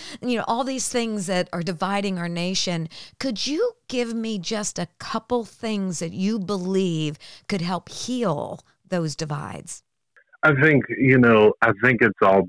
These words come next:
Speaker 2: based on hate. I
Speaker 1: Mm.
Speaker 2: think that we as a culture, we've created a basis of hate. And, and, and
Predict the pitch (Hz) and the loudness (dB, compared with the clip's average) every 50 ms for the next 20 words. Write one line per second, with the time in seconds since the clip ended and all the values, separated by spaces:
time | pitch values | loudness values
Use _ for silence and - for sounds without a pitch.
0 | 95 92 95 87 - - - 90 90 87 85 - 80 78 76 76 - _ _ _ | 4 4 4 2 0 0 2 2 2 4 2 2 2 2 0 -2 -6 _ _ _
1 | - _ _ _ _ _ _ _ - 180 180 175 180 107 104 87 85 - - 110 | -20 _ _ _ _ _ _ _ -12 -10 -6 0 2 2 2 2 0 0 2 4
2 | 104 98 92 _ - - 98 92 95 92 92 90 92 92 92 101 110 113 113 107 | 4 4 2 _ 0 2 4 6 6 6 4 2 2 0 2 4 6 6 6 6
3 | 101 90 - 90 - - - - 107 101 101 101 - - 107 104 95 92 95 92 | 6 4 2 -2 -2 -2 0 4 6 6 4 4 2 0 2 2 4 4 4 4
4 | 92 90 - - - - 104 95 92 90 92 98 101 101 104 101 95 - - 92 | 4 2 0 0 2 2 4 4 6 6 6 6 6 6 4 4 4 2 -2 -6
5 | 85 _ _ - 95 92 95 92 - - - 95 - - 87 82 - - - - | -6 _ _ 2 4 4 4 2 0 -2 -4 -4 -2 0 -2 -2 -2 -2 0 0
6 | 87 82 80 78 _ _ _ _ _ _ - - - - _ _ - 98 98 101 | 0 0 0 -4 _ _ _ _ _ _ -20 -20 -20 -20 _ _ 0 2 4 6
7 | 98 95 95 92 92 90 92 - - - 95 95 90 90 90 87 87 87 - - | 6 6 6 6 6 4 2 0 0 2 4 4 6 4 4 2 2 -2 -2 0
8 | 98 98 95 | 0 2 2